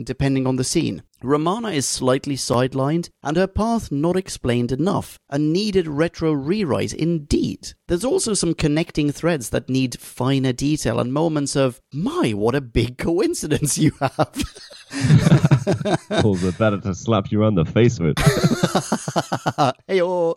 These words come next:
Speaker 1: Finally, while not ultimately necessary, a deeper explanation of how the Alzarians and Pterodon survivors c-,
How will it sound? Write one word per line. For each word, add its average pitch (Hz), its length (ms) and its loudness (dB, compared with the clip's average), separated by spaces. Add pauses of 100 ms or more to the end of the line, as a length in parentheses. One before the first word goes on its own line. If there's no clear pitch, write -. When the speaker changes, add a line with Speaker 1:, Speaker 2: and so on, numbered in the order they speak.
(120)
Speaker 1:
Finally, 143 720 0 (100)
while 165 460 2
not 170 260 0
ultimately 156 560 0
necessary, 131 720 2
a 127 80 2
deeper 135 480 2
explanation 117 640 0
of 104 100 2
how 127 300 2
the 117 240 2
Alzarians 110 880 0
and 170 240 0
Pterodon 156 540 0
survivors 98 640 0 (180)
c-, - 80 -10